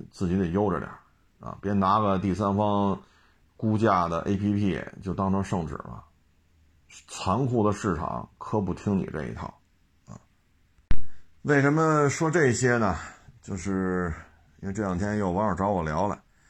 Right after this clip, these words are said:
有的呢觉得自己挺懂车的，已经租了摊儿干二手车了，有的呢，这个外企干这么多年了，啊，给了一笔补偿金，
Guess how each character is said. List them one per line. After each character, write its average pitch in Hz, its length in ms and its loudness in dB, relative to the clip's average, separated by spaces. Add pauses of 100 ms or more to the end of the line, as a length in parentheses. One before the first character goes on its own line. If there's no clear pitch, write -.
(440)
有 85 280 -2
的 101 100 0
呢 127 600 2 (200)
觉 - 140 -6
得 113 140 0
自 110 120 -4
己 95 140 0
挺 107 220 -2
懂 82 180 -2
车 101 300 -2
的， - 120 -8 (220)
已 80 240 -8
经 104 500 -2
租 107 240 -4
了 85 120 -2
摊 101 120 -2
儿 98 360 -2
干 98 180 -2
二 76 180 -2
手 50 60 -10
车 - 160 -14
了， - 180 -10 (360)
有 85 260 -4
的 98 80 -2
呢， 120 480 2 (1080)
这 101 240 -2
个 87 720 -2 (720)
外 104 220 -4
企 - 320 -8 (280)
干 98 180 -6
这 95 60 -2
么 90 40 -2
多 101 140 -2
年 90 160 -2
了， 98 220 -4 (720)
啊， 52 240 -14
给 80 120 -8
了 85 120 -4
一 101 80 2
笔 92 160 -2
补 85 160 -4
偿 85 180 -4
金， 98 180 0